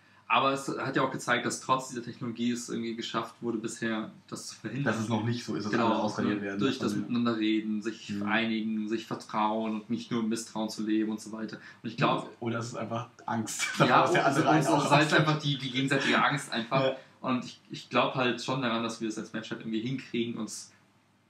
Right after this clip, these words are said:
Speaker 1: mit trotz krasser A I, Robotics und sonstigen Technologien, die dann noch aufkommen durch diese Unternehmen auch, oder auch so ein Social Score, dass wir es trotzdem hinkriegen, dabei nicht irgendwie uns selbst zu vernichten, sondern es irgendwie schaffen, auf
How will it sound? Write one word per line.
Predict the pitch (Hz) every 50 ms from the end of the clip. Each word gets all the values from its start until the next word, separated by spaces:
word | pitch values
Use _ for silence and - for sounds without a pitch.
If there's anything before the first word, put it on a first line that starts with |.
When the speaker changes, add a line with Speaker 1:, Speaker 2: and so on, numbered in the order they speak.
| -
Speaker 1:
mit | - - 147 143 139 135
trotz | - 131 127 131 131 - - - - -
krasser | - - 117 120 - - 120 110
A | 117 123 123 - 107 110 117 117
I, | 117
Robotics | 107 120 113 98 - 110 110 - - 120 107 - -
und | 120 113 107
sonstigen | - 117 123 120 - 123 110 117 -
Technologien, | - - 107 - 117 113 110 113 113
die | 110 113
dann | 107 104
noch | 104 107 -
aufkommen | 117 - - - 120 139 - - - - 113 113 113
durch | 107 117 117 -
diese | - 123 113 117
Unternehmen | 110 - 117 110 110 110 110
auch, | 110 113 117 113 - - - - _ _ _ _
oder | - - 110
auch | 113 113
so | - - 123
ein |
Social | 113 - - 117 117 - - 113
Score, | - - - - - 117 117 117
dass | 110 110 -
wir | 110
es | 110 -
trotzdem | - 120 113 - - 113
hinkriegen, | 117 120 117 - - 123 120 113 113 110 - - - _ _ _ _ _ _ -
dabei | 110 110 - 113 113 113
nicht | 110 - -
irgendwie | 104 110 113 104 107 -
uns | - 107 -
selbst | - 110 107 - - - -
zu | - 101
vernichten, | - 113 107 110 107 - - - 120 120 - - _ _ -
sondern | - - 113 113 107 -
es | 117 120 127
irgendwie | 131 143 151
schaffen, | 147 - - 120 - - - 139 127 123 - - _ _ _ _ -
auf | - 123 123 -